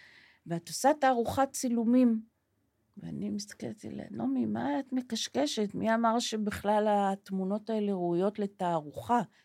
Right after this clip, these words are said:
לא התמצאתי אז בתחום כמו שעכשיו.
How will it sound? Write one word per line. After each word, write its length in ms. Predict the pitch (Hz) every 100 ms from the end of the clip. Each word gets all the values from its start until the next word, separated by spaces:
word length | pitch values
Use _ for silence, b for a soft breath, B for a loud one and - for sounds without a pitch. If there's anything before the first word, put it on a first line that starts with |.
| b b
לא 100 | -
התמצאתי 680 | 202 226 220 - 185 - 180
אז 180 | 175 165
בתחום 560 | 151 - - 185 175 170
כמו 300 | 170 170 175
שעכשיו. 680 | - 143 - - 175 156